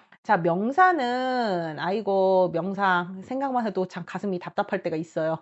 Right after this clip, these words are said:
<laughs> 자, 단어 하나로만 의미 전달이 가능해요.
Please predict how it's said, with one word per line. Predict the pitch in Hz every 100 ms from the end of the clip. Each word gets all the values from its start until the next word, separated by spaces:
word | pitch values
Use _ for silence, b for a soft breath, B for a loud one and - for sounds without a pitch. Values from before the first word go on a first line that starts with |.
| -
<laughs> | - - 320 - 294 - 480 440 403 320
자, | 196 -
단어 | 170 180 233 339
하나로만 | 320 349 370 359 330 254 202
의미 | 175 202 220
전달이 | 175 165 165
가능해요. | - 156 175 165 294 202